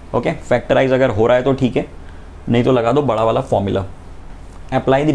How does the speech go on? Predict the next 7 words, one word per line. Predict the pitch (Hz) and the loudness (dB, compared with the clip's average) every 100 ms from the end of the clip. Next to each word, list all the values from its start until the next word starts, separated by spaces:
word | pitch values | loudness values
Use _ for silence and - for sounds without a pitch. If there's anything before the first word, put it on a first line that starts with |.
| 113 | 2
big | 135 - | 0 0
formula। | 117 98 98 - - - - - - - - - - - - - - - - | -2 -2 -4 -8 -14 -16 -16 -16 -16 -16 -16 -16 -16 -16 -16 -16 -16 -10 -2
कौन | 127 | 0
सा? | 127 - - | 0 -2 -4
श्रीधराचार्य | - 127 131 117 110 117 110 107 | -2 2 4 4 2 2 2 0
method। | 104 107 98 - - - - - - - - - - - 113 | -2 -4 -6 -6 -14 -16 -18 -18 -18 -18 -18 -18 -18 -6 -2
ओके, | 107 | -2